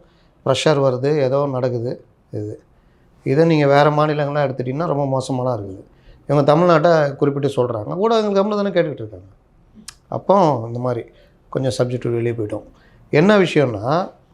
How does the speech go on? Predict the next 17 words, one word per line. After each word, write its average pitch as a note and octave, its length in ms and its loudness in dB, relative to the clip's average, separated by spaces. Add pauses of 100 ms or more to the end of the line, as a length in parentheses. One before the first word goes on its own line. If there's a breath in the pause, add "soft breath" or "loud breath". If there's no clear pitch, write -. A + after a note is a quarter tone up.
(220)
இந்த F3+ 140 4
மாதிரி E3+ 600 2
அதிகாரிகள் B2 760 0
வந்து, A2+ 240 -12 (480 soft breath)
ஆ, B2+ 720 2
ஒண்ணுமே C#3+ 540 0
ஒரு B2 400 -4
விஷயம் B2+ 340 -4
நடக்கல B2 500 -2
இது. A#2 260 -8 (680 soft breath)
அப்போ E3 280 4
ஐ E3 200 4
பி G3 100 0
எஸ் F3 200 4
அதிகாரிகள்னா D3 880 0
ஒரு A#2+ 220 -4
பார்வை, A#2+ 500 -6